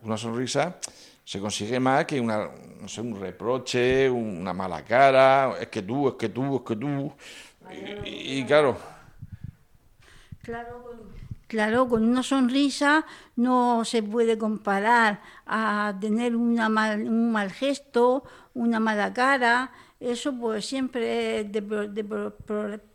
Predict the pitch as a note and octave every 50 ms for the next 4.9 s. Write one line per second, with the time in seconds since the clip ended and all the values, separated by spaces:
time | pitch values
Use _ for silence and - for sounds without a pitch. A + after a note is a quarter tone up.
0 | - _ - G#3+ A3 A#3 A#3 A#3 B3 B3 A3+ A3 A#3 A#3 B3 A#3+ A3+ G#3+ G3+ G#3+
1 | A3 G3+ G#3 A3 A3 A3+ A#3+ B3+ C4 B3+ A#3+ A#3 G#3+ G#3 F#3 F#3 F3+ - - D#4+
2 | D4 - - C#4+ B3 - - - - - A#2+ A2 B2 C#3+ F#3+ G#3 F#3+ D#3+ C3+ D#3+
3 | D#3+ D#3+ D3+ C3+ A2+ - - - - - - - - - C4 G#3 F#3 G#3+ A3+ A3+
4 | B3+ A3 G3+ A#3 A3+ G#3+ F3+ D#3 C#3 C3+ D#3 F#3+ G3+ F3+ C3+ A#2+ G#2+ A2